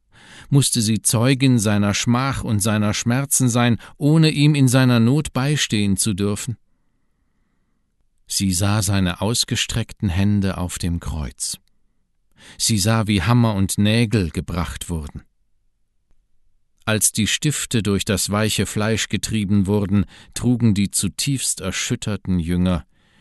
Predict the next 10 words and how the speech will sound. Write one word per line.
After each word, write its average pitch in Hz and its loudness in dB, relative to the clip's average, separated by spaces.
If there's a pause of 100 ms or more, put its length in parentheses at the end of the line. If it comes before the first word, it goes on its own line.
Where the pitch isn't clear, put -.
(140)
die 95 -2
ohnmächtig 113 0
gewordene 95 0
Mutter 98 0
von 98 -2
Jesus 90 -2 (340)
vom 90 -2
grausamen 95 -2
Schauplatz - -6
weg. - -12